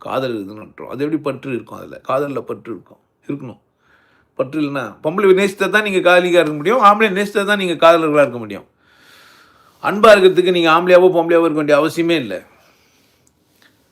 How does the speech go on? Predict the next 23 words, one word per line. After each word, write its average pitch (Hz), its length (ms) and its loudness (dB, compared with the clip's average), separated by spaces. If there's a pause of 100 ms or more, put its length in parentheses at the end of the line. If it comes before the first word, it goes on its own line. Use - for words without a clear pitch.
(600)
Maybe 190 240 4
உங்களுக்கு 196 280 4 (100)
அழித்தன்மை 202 520 4
வாசிட்டா 185 320 4
கூட 190 140 4
நீங்க 170 140 2
அன்பானவரா 156 460 4
இருக்கலாம். 101 300 -12 (1900)
உங்களுக்கு 175 300 2
டிரைவிங் 220 320 6
ஃபோர்ஸ் 196 260 2
வந்து 185 200 6
அன்பா 196 260 6
இருக்குது 175 320 6
அப்படின்னு 156 240 0
சொன்னா 160 240 0
வாழ்க்கையை 156 320 0
கொண்டாடுவீங்க. 120 560 0 (2500)
உங்க 160 120 0 (100)
பிரச்சனை 214 260 2 (200)
எங்க 196 200 2 (120)
அப்படின்னு 180 240 6
கேட்டீங்கன்னா, 180 280 2